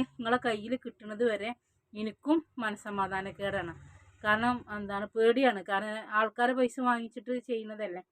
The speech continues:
അപ്പൊ അതുകൊണ്ടാണ്. ആ, പിന്നെ അർജന്റ് ഏതേലൊക്കെ ഉണ്ടെന്നുണ്ടെങ്കില് നമ്മള് ഒരു പാർസൽ, രണ്ട് പാർസലൊക്കെ എടുത്തുകൊണ്ട് വേഗം കൊടുക്കും. ചിലപ്പോ വല്ല കല്യ-, നാല് മാക്സി, അഞ്ച് മാക്സി, കല്യാണ ടീമേര്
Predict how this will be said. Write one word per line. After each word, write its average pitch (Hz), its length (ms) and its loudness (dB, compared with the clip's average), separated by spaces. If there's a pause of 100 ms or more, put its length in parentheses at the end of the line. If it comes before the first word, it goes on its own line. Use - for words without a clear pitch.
(960)
അപ്പൊ 226 180 -4
അതുകൊണ്ടാണ്. 220 640 6 (880)
ആ, 226 80 -6 (340)
പിന്നെ 220 400 0
അർജന്റ് 220 580 6 (260)
ഏതേലൊക്കെ 226 560 2
ഉണ്ടെന്നുണ്ടെങ്കില് 214 680 -6 (400)
നമ്മള് 220 240 2
ഒരു 220 260 6
പാർസൽ, 220 400 6
രണ്ട് 214 200 0
പാർസലൊക്കെ 214 520 -2
എടുത്തുകൊണ്ട് 202 420 -6
വേഗം 202 240 -4
കൊടുക്കും. 220 500 -6 (440)
ചിലപ്പോ 214 240 2
വല്ല 226 180 6
കല്യ-, 214 400 0
നാല് 220 280 2
മാക്സി, 220 400 -4
അഞ്ച് 208 280 -6
മാക്സി, 214 380 -10 (100)
കല്യാണ 202 360 -4
ടീമേര് 208 520 -10